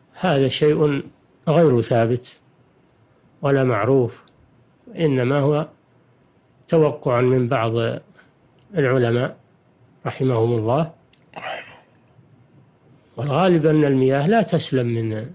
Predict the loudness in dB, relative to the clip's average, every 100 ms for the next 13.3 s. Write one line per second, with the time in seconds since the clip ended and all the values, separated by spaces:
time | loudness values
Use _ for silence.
0 | _ _ _ _ -6 -2 -2 -2 -4 -2
1 | -4 -4 -6 -18 _ _ _ _ _ _
2 | _ _ _ _ _ _ _ _ _ _
3 | _ _ _ -4 -2 0 2 2 2 0
4 | 0 0 2 0 0 -2 -4 -12 _ _
5 | _ _ _ _ _ _ _ _ _ -4
6 | -2 0 0 2 2 2 0 0 -2 -4
7 | -4 -4 -2 -2 -2 -2 0 0 0 0
8 | -4 -6 _ _ _ _ _ _ _ _
9 | _ _ -2 -2 0 -4 0 0 2 -2
10 | -4 -8 -8 -8 -8 -8 -4 -4 -6 -14
11 | _ _ _ _ -20 _ _ _ _ _
12 | -6 -6 -6 0 0 0 -2 0 0 0
13 | 0 -2 -4